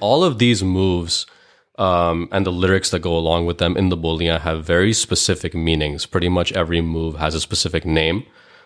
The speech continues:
Um, and there's a lot of history and context to every aspect of Bhangra. Um, and it, it's kind of interesting. There's, um,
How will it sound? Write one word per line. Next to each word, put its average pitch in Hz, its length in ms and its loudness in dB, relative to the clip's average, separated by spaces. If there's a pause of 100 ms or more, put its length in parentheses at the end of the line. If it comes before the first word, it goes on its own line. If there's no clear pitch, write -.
(160)
Um, 87 260 0
and 95 140 0
there's 90 160 -2
a - 20 -2
lot 87 300 2
of 85 140 -2
history 87 420 -2
and 80 120 -2
context - 720 -8
to 85 260 -8
every 82 400 -4
aspect 78 560 -6
of 85 200 -2
Bhangra. 76 320 -6 (1000)
Um, 98 600 0 (920)
and 113 360 2 (120)
it, 117 160 0
it's 117 220 -4
kind 135 240 0
of 110 200 -2
interesting. 92 600 -2
There's, 92 440 2 (120)
um, 85 920 0